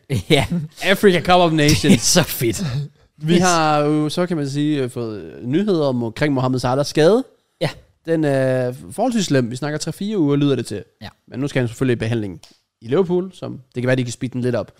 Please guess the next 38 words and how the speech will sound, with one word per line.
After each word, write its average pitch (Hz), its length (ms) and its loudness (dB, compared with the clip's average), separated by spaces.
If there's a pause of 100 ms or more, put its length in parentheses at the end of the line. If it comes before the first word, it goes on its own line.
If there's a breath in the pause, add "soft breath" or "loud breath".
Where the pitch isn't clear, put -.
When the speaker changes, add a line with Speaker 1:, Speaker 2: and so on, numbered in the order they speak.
(420 soft breath)
Speaker 1:
Ja. 107 80 -14 (220)
Speaker 2:
Men 135 160 -4
lad 139 160 2
os 147 60 2
blive 185 280 2
i 160 100 -2
Egypten. 147 500 0 (680)
Fordi, 113 160 -4
Speaker 1:
Ja. 110 120 -2 (600)
Speaker 2:
damn. 151 340 0 (120)
Speaker 1:
Wow. 101 440 -10 (1600)
Speaker 2:
Altså, 156 220 -6
jeg, 196 160 0
jeg, 170 300 -2
generelt 185 340 2
i 175 40 4
løbet 156 120 4
af - 40 -4
turneringen, 139 240 0
der 123 60 -2
har 123 120 -2
været 135 180 2
nogle 139 140 2
sindssyge 120 480 -2
mål. 98 300 -6 (920)
Men 120 460 0 (680)
hvordan 135 400 2
man 180 160 4
også 143 220 2
bare 123 300 0
kan... 113 340 -2
Altså 117 180 -6
de 131 180 -2
historier, 127 680 2
der 95 80 -8
også 107 160 -10
bare 110 140 -10
kommer 127 500 -6